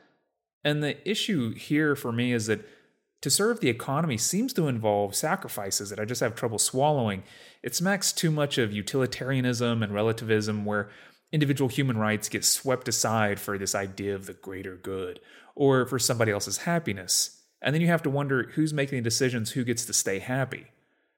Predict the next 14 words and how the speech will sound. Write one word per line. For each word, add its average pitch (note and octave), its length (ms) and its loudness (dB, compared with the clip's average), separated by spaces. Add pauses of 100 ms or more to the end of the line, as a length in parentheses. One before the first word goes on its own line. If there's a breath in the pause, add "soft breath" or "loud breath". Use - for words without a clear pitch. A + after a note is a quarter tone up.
(760)
I C3 60 -4
think F#3+ 220 0
maybe D3+ 220 4
we C3 140 4
should A#2 280 -2
end B2 220 0
on A2 140 0
some G#2+ 160 -4
words G#2 320 0
from G#2 500 -2 (180)
an A#2 140 -2
apostate A2 680 0
economist, G2+ 680 -4 (400)
Keynes. G2 560 -6